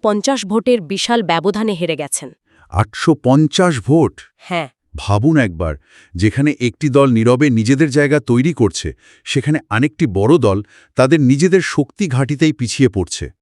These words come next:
Speaker 2: এর সম্ভাব্য প্রভাবটা তাহলে কি? কিছুদিন আগেও তো শোনা যাচ্ছিল, তারেক রহমানের প্রত্যাবর্তনের পর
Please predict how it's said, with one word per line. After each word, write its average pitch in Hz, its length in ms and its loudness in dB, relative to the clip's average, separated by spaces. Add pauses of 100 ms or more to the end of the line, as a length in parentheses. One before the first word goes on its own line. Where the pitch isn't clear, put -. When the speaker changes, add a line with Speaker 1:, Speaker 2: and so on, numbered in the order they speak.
(120)
Speaker 2:
এর 190 100 0
সম্ভাব্য 160 580 0 (100)
প্রভাবটা 120 560 0
তাহলে 180 360 -2
কি? 104 240 -6 (640)
কিছুদিন 185 360 -2
আগেও 131 300 0
তো 190 120 -2
শোনা 160 260 -2
যাচ্ছিল, 190 360 -2 (520)
তারেক 123 280 0
রহমানের 170 540 0
প্রত্যাবর্তনের 151 880 -2 (100)
পর 143 180 0